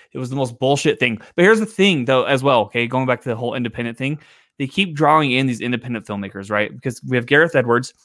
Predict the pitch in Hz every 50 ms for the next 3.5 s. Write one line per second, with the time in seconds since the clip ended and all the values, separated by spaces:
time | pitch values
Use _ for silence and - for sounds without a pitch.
0 | _ _ - 127 131 127 120 120 117 117 110 101 - - - 117 107 104 104 98
1 | 101 104 113 110 - - 110 110 104 101 101 98 98 - _ _ _ _ _ _
2 | _ _ _ - 139 127 139 135 135 - 151 139 123 123 107 120 123 - - _
3 | - 127 113 107 104 101 101 101 101 98